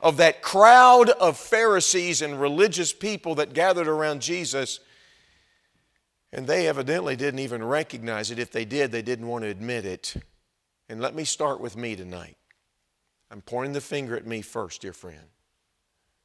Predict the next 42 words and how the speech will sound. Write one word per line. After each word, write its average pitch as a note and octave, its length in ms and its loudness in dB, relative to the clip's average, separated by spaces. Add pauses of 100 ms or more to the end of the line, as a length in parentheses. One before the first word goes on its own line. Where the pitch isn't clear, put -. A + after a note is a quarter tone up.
(840)
There's A2+ 200 -8
a A2+ 60 -6
little C3+ 300 -4
bit A2+ 180 -8
of G2+ 100 -12
this G#2 200 -6
Pharisee F#2+ 720 -8 (1700)
in G2+ 120 -20
every G2 260 -14
one F2 220 -16
of E2 160 -20
us. - 340 -14 (1400)
I B2 160 -12
ask D3 220 -8
the B2+ 60 -10
Lord A#2+ 280 -4
to G#2+ 80 -6
help A2+ 240 -10
me A2 100 -14
tonight G2 420 -16
to A2 60 -20
be G2 180 -14
a F#2+ 40 -14
friend. F#2+ 480 -12
I G#2+ 100 -10
don't G#2+ 220 -12
want F#2+ 160 -14
to F#2+ 60 -14
be, F#2 300 -16 (520)
I - 120 -8
don't B2+ 120 -4
want G#2+ 120 -10
to G2+ 40 -14
be G2+ 160 -12
unkind. G2+ 600 -10
You're G#2+ 160 -10
weary, A2 500 -8
and F#2 80 -14
I G#2 140 -10
know A2 200 -10
that G2 220 -14
you've, G2+ 240 -16